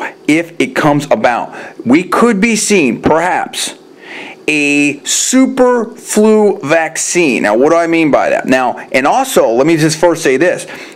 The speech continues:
This could possibly get into human trials in twenty thirteen, and we might see something as soon as five years from now that we could be using. Now, what do I mean by super flu vaccine?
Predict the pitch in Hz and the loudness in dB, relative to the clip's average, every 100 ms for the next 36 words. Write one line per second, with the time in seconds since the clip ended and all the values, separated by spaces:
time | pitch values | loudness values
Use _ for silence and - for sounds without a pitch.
0 | - 127 190 240 - - 233 233 185 - | -6 0 2 0 -4 0 2 2 0 -2
1 | 180 220 247 254 214 214 170 165 190 185 | 0 0 -2 -2 2 0 2 2 0 0
2 | 190 185 170 - 175 156 151 220 220 196 | 0 2 0 2 4 2 2 4 4 2
3 | - 190 170 135 120 120 - - - - | 2 2 2 0 0 0 -4 -12 -18 -20
4 | - - - 165 156 185 190 190 190 170 | -20 -6 0 2 2 0 2 2 2 2
5 | 165 - 208 208 147 143 190 226 226 202 | 0 0 2 2 0 2 2 2 2 0
6 | - 208 196 196 190 196 185 160 156 - | 0 2 2 2 2 2 2 0 0 2
7 | 196 156 - - 190 185 180 156 180 208 | 2 2 -2 0 0 0 0 0 2 4
8 | 208 110 - - - - - 143 123 123 | 2 0 -4 -10 -16 -18 -2 0 2 2
9 | 117 113 113 - - 135 120 143 160 - | 2 0 -4 -6 0 0 0 -2 0 2
10 | 202 160 160 147 170 240 170 131 80 78 | 2 2 0 2 4 4 4 2 0 -2
11 | - 127 147 208 233 208 196 170 139 - | -2 0 2 2 2 2 2 2 0 2
12 | 175 165 147 - 143 123 120 107 - 87 | 0 2 0 2 2 4 2 0 -4 -4
13 | - | -4